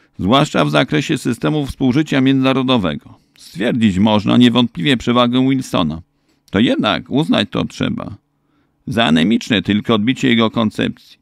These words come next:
zwichniętej i wykoślawionej”. Czyli mówiąc inaczej, Liga Narodów rzeczywiście powstała, ale w kształcie bardzo odległym od tego, co chciał Wilson –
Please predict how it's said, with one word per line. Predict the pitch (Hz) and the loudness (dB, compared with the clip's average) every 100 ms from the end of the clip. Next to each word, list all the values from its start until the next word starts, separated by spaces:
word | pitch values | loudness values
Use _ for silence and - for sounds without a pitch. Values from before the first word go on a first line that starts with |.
| _ - | _ -10
zwichniętej | 85 160 190 202 208 190 175 123 | -4 -4 -4 -4 -4 -4 -2 -2
i | |
wykoślawionej”. | 110 120 127 113 - 110 98 98 - 92 - _ _ _ _ _ - | 0 0 0 0 0 0 0 0 -4 -8 -16 _ _ _ _ _ -8
Czyli | - | -6
mówiąc | 294 330 208 123 | -2 0 0 0
inaczej, | 110 - - - _ _ _ - | 0 -2 -6 -18 _ _ _ 4
Liga | 110 120 135 | 6 8 6
Narodów | 147 107 110 110 107 | 6 4 4 4 2
rzeczywiście | 104 - 262 - - - - | 0 -2 -2 -2 -4 -8 -10
powstała, | - - - - - - _ _ - | -14 -14 -12 -12 -12 -18 _ _ -6
ale | 90 92 | -2 0
w | 98 | -2
kształcie | - - 339 143 98 - - - - _ _ | -6 -2 0 0 -2 -4 -8 -10 -16 _ _
bardzo | - - 107 113 | 0 2 4 2
odległym | 143 262 302 139 | 0 2 0 2
od | 117 95 | 2 0
tego, | - 101 95 92 - | 0 -2 0 0 0
co | 98 | -2
chciał | 87 - - | 0 -2 -2
Wilson – | 330 240 113 101 | 2 0 0 -2